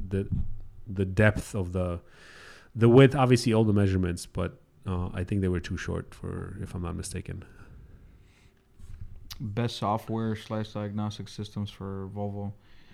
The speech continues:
Speaker 2: Uh, we're gonna go with the O E M, Premium Tech Tool. That's your go-to. Besides that, I would say J Pro or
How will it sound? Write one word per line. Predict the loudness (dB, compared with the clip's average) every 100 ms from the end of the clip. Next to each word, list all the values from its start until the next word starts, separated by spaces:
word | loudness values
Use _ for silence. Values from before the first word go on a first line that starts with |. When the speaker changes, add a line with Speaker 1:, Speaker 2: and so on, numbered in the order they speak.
| -12 -12 -8
Speaker 2:
Uh, | -2 0 2 0 -2 -8 -20 _ -10
we're | -2 0
gonna | 0 0
go | 0
with | 0
the | 2
O | 2
E | 2
M, | 2 0 -4 -14 _ _ _
Premium | -2 0 0
Tech | -2 -6
Tool. | -4
That's | -4 -4 -6
your | -6
go-to. | -6 -4 -4 -4 -8 -8 -14 -20 _ _ _ -20 -20 -20 -14 -8
Besides | -8 -4 -4 -2
that, | -4 -4
I | -4
would | -6
say | -6 -6
J | -4 -2 -2
Pro | -2 -4
or | -4 -4 -4 -6